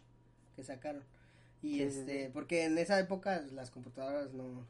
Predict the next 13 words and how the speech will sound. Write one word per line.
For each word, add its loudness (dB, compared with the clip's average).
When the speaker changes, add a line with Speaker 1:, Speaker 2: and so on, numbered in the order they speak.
Speaker 1:
la, 0
la 0
única 0
que -4
fue -4
sacada -6
creo -14
que -10
fue -10
por -8
este -10
Steve -8
Jobs. -4